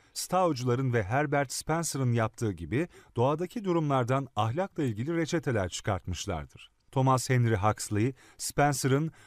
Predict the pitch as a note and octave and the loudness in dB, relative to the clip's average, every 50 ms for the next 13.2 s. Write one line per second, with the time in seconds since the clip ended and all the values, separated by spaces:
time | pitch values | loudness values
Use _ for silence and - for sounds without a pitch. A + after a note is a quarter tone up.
0 | - - - A#2+ B2+ C#3 D#3 F#3+ G#3 F3+ - D3 B2 A#2+ - G3 E3+ F3 D#3 D#3 | -16 -2 2 4 4 4 4 4 0 0 0 0 0 0 -2 -2 0 2 2 4
1 | C#3+ C3 A#2+ A2+ - A#2+ G#2 A2+ A2 A2 G#2 - - A#2+ A#2 G#2+ G2+ A2 G#2 G#2+ | 2 2 2 0 -2 -2 0 2 2 2 2 2 2 2 2 2 4 4 4 6
2 | A2+ A#2 G#2+ - - - _ _ - - - - F3 F#3 E3+ C#3+ A#2 A2+ A2 G#2 | 4 4 2 -2 -6 -14 _ _ -10 -8 -2 2 4 4 4 4 2 0 0 2
3 | G#2+ G#2+ G2 G2 G#2 G2 - - G#2+ F#2+ F2 - - G2+ A#2+ C3+ - - C#3+ C#3 | 2 2 2 2 0 0 0 0 0 0 0 -2 -2 -2 -2 -2 0 -2 -2 -2
4 | - G#3+ G3+ G3 D#3 - - B2+ - - G#2 F#2 A2+ D#3 E3 D#3+ D3 D#3 D3+ D3 | -2 -2 -2 -2 -2 0 -2 -2 -2 -2 -4 -2 0 2 2 2 4 4 4 4
5 | C#3 C3+ C3 B2+ A2 G2 F2+ - - - C#2+ B1 - - - _ _ _ _ _ | 4 4 2 2 2 0 -4 -6 -8 -10 -12 -12 -14 -18 -20 _ _ _ _ _
6 | - A2 A2+ - - - A#2 B2 D3+ D3+ - _ _ - A2+ A2+ - - E3 F3 | 2 2 2 0 -2 0 0 0 0 0 -4 _ _ 0 0 2 2 2 2 2
7 | E3+ D#3+ C#3 B2 C#3 C3 B2 B2+ A#2 A2+ - - A2+ B2 C3+ C3+ A2 C3 D#3 F#3+ | 4 2 4 4 4 4 4 4 2 2 0 0 0 0 0 2 2 2 0 0
8 | - - F#3 - - E3 D3+ D3 C3+ C#3 D3 C#3 - - - - - - A#2+ B2 | 0 0 -2 0 2 0 0 2 2 2 2 0 -2 -8 -18 -10 0 2 4 4
9 | B2 B2+ B2 C3+ A#2+ G#2 F#2+ A2+ E3+ F#3 - D3+ B2 - - A#2 G#2 F#2 F2 F2+ | 4 4 4 2 2 2 2 0 0 0 0 -2 -2 0 0 0 0 0 0 -2
10 | F2+ - - G2+ F2 E2+ D2+ D2+ D2+ D2+ F#2 C3+ F3+ - - _ _ _ _ - | -2 -2 -2 -2 -2 -2 -4 -6 -6 -2 -2 -2 -2 -4 -8 _ _ _ _ -6
11 | F#3 - - F3+ F3 - - - _ - D3 C#3 - - D3 C#3+ C#3+ C3 - - | -6 -2 0 0 -2 -2 -4 -12 _ -2 -2 0 0 0 0 2 2 0 0 0
12 | G2+ G#2 F#2 G#2 G2+ G2+ - - E3+ D3+ C#3+ C3 A2 F#2+ - - G#2+ F2+ E2 E2 | 0 0 2 0 0 0 0 -4 -6 -2 0 0 0 0 -2 -2 -4 -4 -2 -2
13 | F#2+ C#3+ F3 | 0 0 -2